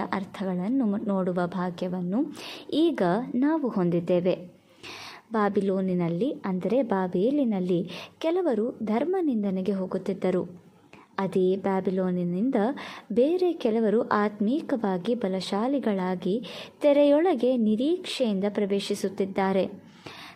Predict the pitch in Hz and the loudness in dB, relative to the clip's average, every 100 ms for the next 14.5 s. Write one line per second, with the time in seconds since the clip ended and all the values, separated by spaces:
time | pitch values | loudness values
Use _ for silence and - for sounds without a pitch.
0 | - 320 403 - 320 233 262 233 214 202 | -6 0 0 0 0 2 2 2 2 2
1 | 208 214 285 302 269 220 196 190 190 - | 0 -2 -4 -4 -2 -2 0 -2 -4 0
2 | 208 202 226 - - - - 196 214 220 | 2 2 0 -6 -16 -18 -10 -2 2 2
3 | 214 240 - - 220 247 320 269 202 190 | 2 -2 -4 -6 -4 -2 -4 -4 -2 -2
4 | 185 196 196 190 190 214 208 208 202 196 | -2 0 0 -2 -2 -2 0 0 -2 -2
5 | 190 190 214 247 226 226 - 190 190 175 | -2 0 -2 -4 -6 -8 -2 0 2 0
6 | - - _ _ - - - - _ - | -4 -20 _ _ -20 -20 -20 -20 _ -20
7 | - - - - 214 214 208 190 180 190 | -20 -16 -12 0 2 4 4 2 0 0
8 | 202 196 277 - - - - 254 254 254 | 0 2 0 -2 -14 -14 -4 0 0 0
9 | 269 359 320 233 190 190 185 185 302 277 | 0 0 -2 -2 0 0 0 0 -2 0
10 | 226 269 302 208 196 - 190 175 175 190 | -2 0 -2 -2 -6 -6 -2 -2 0 0
11 | 247 - - - 262 269 - 359 359 247 | -2 -4 -14 -4 -2 -2 0 0 2 2
12 | 208 190 196 196 202 247 233 240 311 247 | 0 -2 -4 -2 -2 0 0 0 0 0
13 | 208 202 196 190 185 185 180 185 254 240 | 0 0 0 -2 -2 -2 -2 -2 -2 0
14 | 247 254 214 - | 0 0 -2 -4